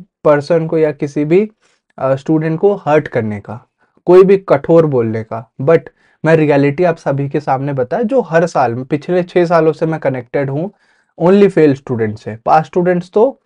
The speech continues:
बहुत सारे होते हैं, but जो फेल स्टूडेंट टेन परसेंट होते हैं, उन्हीं के साथ मैं जुड़ा हुआ हूँ, तो समझ सकता हूँ सारे फीलिंग्स को।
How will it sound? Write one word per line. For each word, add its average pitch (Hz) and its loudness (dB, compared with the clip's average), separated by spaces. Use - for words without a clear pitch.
बहुत 165 0
सारे 160 -2
होते 117 -4
हैं, 113 -8
but 139 -4
जो 139 -4
फेल 196 2
स्टूडेंट 175 -2
टेन 165 0
परसेंट 139 -8
होते 110 -8
हैं, 233 -6
उन्हीं 175 2
के 190 4
साथ 175 0
मैं 165 -2
जुड़ा 135 -2
हुआ 135 -4
हूँ, 170 -10
तो 233 -6
समझ 180 -2
सकता 147 -10
हूँ 147 -8
सारे 127 -6
फीलिंग्स 123 -8
को। 240 -8